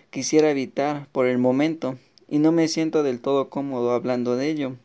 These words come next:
Y la segunda pregunta, lo único que puedo decir es que no tenemos los mismos puntos de vista que los demás, porque yo soy único y los demás igual.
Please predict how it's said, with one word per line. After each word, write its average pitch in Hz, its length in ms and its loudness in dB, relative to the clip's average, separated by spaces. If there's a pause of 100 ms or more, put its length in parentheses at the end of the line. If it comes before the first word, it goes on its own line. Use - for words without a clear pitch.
(640)
Y 131 60 -4
la 131 160 2
segunda 151 480 2
pregunta, 135 560 -2 (240)
lo 143 100 -2
único 160 340 0
que 139 120 0
puedo 147 340 -2
decir 139 440 -8 (160)
es 139 200 -2
que 143 120 -4
no 151 180 0
tenemos 151 540 -2
los 127 180 -2
mismos 143 380 -6
puntos 143 560 -8 (480)
de 131 220 4
vista 170 520 -4 (260)
que 147 200 -6
los 123 260 -4
demás, 123 680 -4 (680)
porque 131 340 -6
yo 135 120 -4
soy 139 240 -4
único 151 400 -2
y 143 60 0
los 120 220 -6
demás 127 520 -6 (180)
igual. 123 540 -4